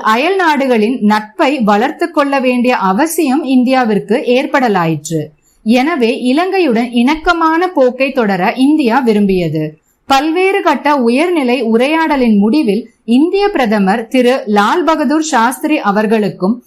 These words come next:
இலங்கை பிரதமர் திருமதி ஸ்ரீமாவோ பண்டாரநாயக்கா அவர்களுக்கும் இடையே நாடற்றவர் தொடர்பான உடன்படிக்கை புதுடில்லியில் ஆயிரத்தி தொள்ளாயிரத்தி அறுபத்தி நான்கு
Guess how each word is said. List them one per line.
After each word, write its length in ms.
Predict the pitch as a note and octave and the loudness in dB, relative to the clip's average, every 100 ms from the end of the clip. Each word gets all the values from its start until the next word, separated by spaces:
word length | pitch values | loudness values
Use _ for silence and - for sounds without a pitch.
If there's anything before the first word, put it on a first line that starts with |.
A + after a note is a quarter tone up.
| _ - | _ -2
இலங்கை 380 | B3 D#4 F#4+ G4+ | 0 2 0 -2
பிரதமர் 500 | F4 A3+ A3 G3+ B3 | 0 0 0 0 -2
திருமதி 460 | C#4 C4+ A#3+ G#3 C#4 - _ | -2 0 0 -2 -4 -10 _
ஸ்ரீமாவோ 640 | - D4 E4+ F4 E4+ E4 D4+ | -2 0 2 2 0 0 2
பண்டாரநாயக்கா 920 | A3+ A#3+ D4+ D#4+ D4+ C4+ C4 C4 C4+ D4 | 2 2 2 2 0 0 -2 0 0 2
அவர்களுக்கும் 680 | A3+ G#3+ A3+ A#3 G3+ - B3 | 0 0 2 0 0 -2 -2
இடையே 380 | B3+ B3 B3 C4 B3+ | 0 0 2 0 2
நாடற்றவர் 720 | G3+ C4+ F4 F4 F4 E4+ F4 | 2 2 0 -2 0 0 0
தொடர்பான 560 | C4 A#3 A3+ A3 G#3+ G3+ | 0 2 2 2 2 0
உடன்படிக்கை 680 | G#3+ B3+ D#4 C4 G#3 F#3+ G#3 - _ - | 2 2 2 2 0 -2 -4 -4 _ -2
புதுடில்லியில் 760 | C#4+ D#4+ G4+ D4+ A#3 G3 G3+ - | 2 2 2 2 2 2 0 0
ஆயிரத்தி 380 | A3+ D4 F4+ F#4+ | 0 0 -2 0
தொள்ளாயிரத்தி 500 | D#4 A#3 G#3 G3 B3 | 0 2 0 0 -2
அறுபத்தி 460 | A3 A3+ D4+ F4 F4 | 0 0 0 0 0
நான்கு 400 | B3+ G#3 F#3+ F3+ | 0 0 0 -2